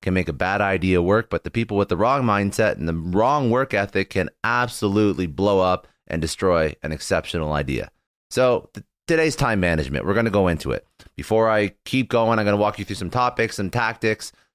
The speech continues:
some strategies that will hopefully make your life better. And obviously, each one of these strategies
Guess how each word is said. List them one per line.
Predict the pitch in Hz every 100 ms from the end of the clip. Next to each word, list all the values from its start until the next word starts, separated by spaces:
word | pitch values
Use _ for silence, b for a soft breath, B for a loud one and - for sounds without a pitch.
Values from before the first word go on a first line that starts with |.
| -
some | 87
strategies | - 117 113 95 104 101 - _ _
that | 71
will | 85
hopefully | 101 98
make | 95 92
your | 92
life | 87 82 -
better. | 110 101 98 _ _ -
And | 85
obviously, | 85 80 80 -
each | - 90
one | 87
of | 80
these | 76
strategies | 90 82 76 78 -